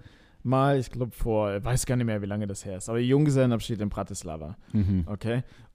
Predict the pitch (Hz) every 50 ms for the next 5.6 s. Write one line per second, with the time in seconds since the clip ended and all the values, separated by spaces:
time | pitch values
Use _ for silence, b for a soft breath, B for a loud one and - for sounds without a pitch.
0 | _ - - 127 127 123 123 120 120 120 120 120 120 113 - - - - _ -
1 | - 113 113 107 - - 117 143 156 - - - 165 151 156 156 160 165 170 175
2 | 175 175 - - - - _ _ _ _ _ _ - - - - 127 123 120 120
3 | 117 120 120 120 120 113 - - - 113 101 117 117 - 110 95 - 90 85 87
4 | 90 - - - - 113 110 107 101 101 98 101 113 143 143 143 151 147 135 123
5 | 110 107 95 - - 101 101 95 90 87 82 -